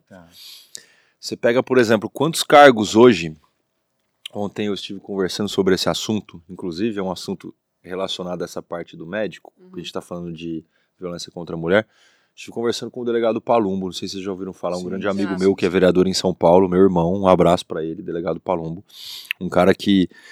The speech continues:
Speaker 2: eu tenho acompanhado os passos, eu aprendo todos os dias muita coisa com esse cara, eu acho que
Speaker 1: Queremos
Speaker 2: esse
Speaker 1: ver o
Speaker 2: cara
Speaker 1: delegado aqui, hein?
Speaker 2: Vamos trazer
Speaker 3: É,
Speaker 2: ele pra
Speaker 3: vamos,
Speaker 2: cá?
Speaker 1: Trazer ele pro podcast
Speaker 3: vamos,
Speaker 1: aqui,
Speaker 2: Posso
Speaker 1: pô.
Speaker 2: convidar?
Speaker 3: Pode.
Speaker 1: Por favor, tá convidado
Speaker 2: Delegado?
Speaker 1: oficialmente aí, delegado.
Speaker 2: Delegado Palumbo, meu irmão, vereador de São Paulo,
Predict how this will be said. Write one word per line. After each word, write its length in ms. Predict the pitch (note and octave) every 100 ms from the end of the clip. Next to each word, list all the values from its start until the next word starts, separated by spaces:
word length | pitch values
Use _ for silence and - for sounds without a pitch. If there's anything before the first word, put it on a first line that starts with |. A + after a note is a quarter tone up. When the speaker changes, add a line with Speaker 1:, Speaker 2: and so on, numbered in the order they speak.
| - - -
Speaker 2:
eu 140 | G2
tenho 220 | F2+ G#2+ G#2+
acompanhado 540 | - G2+ G#2 F#2+ F#2+
os 80 | F2+
passos, 380 | - G#2 G#2+ -
eu 100 | G2+
aprendo 480 | G2 G#2 A2 A#2 F#2+
todos 460 | - A2+ G#2+ F#2
os 60 | F2+
dias 220 | G2 G#2
muita 360 | F#2 G#2 A#2+ A2+
coisa 320 | - G#2 F#2+
com 100 | -
esse 120 | F2+
cara, 260 | - F2+ G2+
eu 80 | F#2+
acho 140 | G2+ -
que 40 |
Speaker 1:
Queremos 100 | G2
Speaker 2:
esse 80 | C3+
Speaker 1:
ver 60 | D3+
o 40 |
Speaker 2:
cara 100 | D#3+
Speaker 1:
delegado 260 | E3 D#3+ F#3
aqui, 280 | - D3+ D3+
hein? 180 | D#3 _ _ F#2+
Speaker 2:
Vamos 200 | D3+ D#3
trazer 240 | A#2 G#2
Speaker 3:
É, 40 | G#2+
Speaker 2:
ele 80 | -
pra 100 | G2
Speaker 3:
vamos, 80 |
Speaker 2:
cá? 80 | B2 A#2
Speaker 1:
Trazer 60 | F#2+
ele 100 | -
pro 120 | G#3
podcast 360 | A3+ C4 C#4 G#3
Speaker 3:
vamos, 260 | G#3 F#3
Speaker 1:
aqui, 80 | _
Speaker 2:
Posso 180 | C3+ C3+
Speaker 1:
pô. 40 | A#2+
Speaker 2:
convidar? 400 | G2 A2 B2 G2
Speaker 3:
Pode. 360 | - D#4+ D4 G3+
Speaker 1:
Por 60 |
favor, 200 | F3 F#3+
tá 120 | - D#3
convidado 220 | - A#2+
Speaker 2:
Delegado? 420 | B2 C#3 C#3+ A#2
Speaker 1:
oficialmente 500 | F#2 B3+ G3+ G3 -
aí, 120 | F3+
delegado. 300 | D#3+ D3 C3+
Speaker 2:
Delegado 280 | A#2 B2 D3
Palumbo, 380 | - D3+ D3+ D#3
meu 100 | D#3
irmão, 280 | D#3 C3 D3
vereador 380 | C3+ C3 B2 C#3
de 80 | -
São 180 | C#3+
Paulo, 460 | C3 D3 A#2+ C#3+